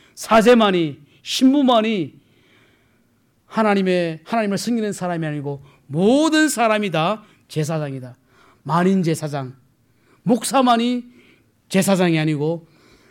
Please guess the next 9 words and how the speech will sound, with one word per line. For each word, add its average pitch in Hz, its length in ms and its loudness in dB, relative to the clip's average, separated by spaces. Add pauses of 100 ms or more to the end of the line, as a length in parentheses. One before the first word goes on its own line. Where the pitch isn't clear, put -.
(380)
한 269 240 2
사람 254 320 -2
한 202 260 -2
사람의 185 360 -4
성도가 226 520 -2
다 180 260 -4 (140)
하나님 277 320 -2
앞에서는 202 640 -6 (240)
제사장으로 165 720 -4